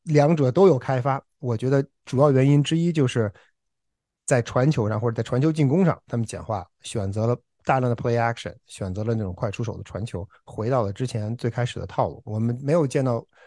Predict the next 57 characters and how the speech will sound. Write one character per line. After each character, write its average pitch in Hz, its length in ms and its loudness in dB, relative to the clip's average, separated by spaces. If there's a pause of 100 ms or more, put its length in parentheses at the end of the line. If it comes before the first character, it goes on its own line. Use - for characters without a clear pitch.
(180)
真 202 120 6
正 208 100 8
的 156 80 8
fifty 165 300 2
fifty 165 300 -2
ball， 147 200 6
可 113 140 -4
能 110 100 0
就 127 220 0
一 110 80 -2
个， 151 220 -2
就 139 160 0
往 98 280 -2 (120)
Parker 135 240 0
那 117 100 -2
扔 127 160 0
的 127 80 2
那 113 100 -2
一 120 40 -4
个 131 80 0
球， 120 200 -2 (100)
这 156 120 2
回 123 140 2
Parker 131 320 2
接 196 200 10
住 190 120 12
了， 117 140 6
很 - 320 -2
对 185 180 8
得 151 80 6
起， 127 280 0 (260)
<laughs> - 280 -20
很 127 160 0
对 185 120 4
得 170 100 4
起 120 160 -4
Zappe， 147 340 2
估 160 160 4
计 165 100 6
Jones 170 260 4
在 165 120 6
底 131 240 -2
下 135 100 0
骂 160 180 -2
娘 123 200 0
了 165 80 4
，“我 127 140 0
给 180 100 4
你 320 100 6
传， 190 200 6
你 190 40 6
怎 165 80 4
么 160 40 4
就 160 60 4
接 202 160 6
不 196 80 0
住？” 202 180 2